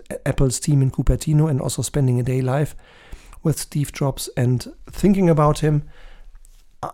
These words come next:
I don't think I've ever found anyone stronger in terms of focus,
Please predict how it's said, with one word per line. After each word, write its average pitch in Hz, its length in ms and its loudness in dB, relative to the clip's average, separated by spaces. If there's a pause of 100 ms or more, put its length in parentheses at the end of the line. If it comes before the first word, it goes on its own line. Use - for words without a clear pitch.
I 127 140 2
don't 165 220 2
think 196 160 -2
I've - 200 -2
ever 160 240 0
found 143 340 0
anyone 143 580 0
stronger 135 600 -2 (460)
in 123 140 -2
terms 127 240 -2
of 120 100 -4
focus, 143 540 -4